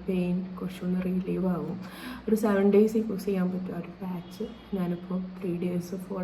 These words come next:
ഡേയ്സ് ആയിട്ട് അത് യൂസ് ചെയ്യുന്നുണ്ട്. പക്ഷേ എനിക്ക് പെയിന് ഇടയ്ക്കിടയ്ക്ക് കുറയുന്നുണ്ട്, എന്നാലും ഇടയ്ക്ക് ഭയങ്കരമായിട്ട് സിവിയർ ആയിട്ട് വരുന്നുണ്ട്. പിന്നെ കുറേ പ്രൊസീജിയേഴ്സ് എനിക്ക് ചെയ്യാൻ ബാക്കിയുണ്ട്. സർജറി അവിടെ കിടക്കുന്നുണ്ട്.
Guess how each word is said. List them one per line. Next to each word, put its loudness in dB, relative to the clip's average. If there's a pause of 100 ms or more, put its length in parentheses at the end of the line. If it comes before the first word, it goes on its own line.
ഡേയ്സ് 2
ആയിട്ട് -4
അത് 0
യൂസ് 0
ചെയ്യുന്നുണ്ട്. 0
പക്ഷേ -6
എനിക്ക് -6 (520)
പെയിന് 8 (460)
ഇടയ്ക്കിടയ്ക്ക് -2 (200)
കുറയുന്നുണ്ട്, 0 (160)
എന്നാലും -2 (140)
ഇടയ്ക്ക് -10
ഭയങ്കരമായിട്ട് -2
സിവിയർ 2
ആയിട്ട് -2
വരുന്നുണ്ട്. -2 (540)
പിന്നെ 2 (220)
കുറേ -4 (280)
പ്രൊസീജിയേഴ്സ് 0
എനിക്ക് -4
ചെയ്യാൻ 0
ബാക്കിയുണ്ട്. -4 (180)
സർജറി -4
അവിടെ -4
കിടക്കുന്നുണ്ട്. -6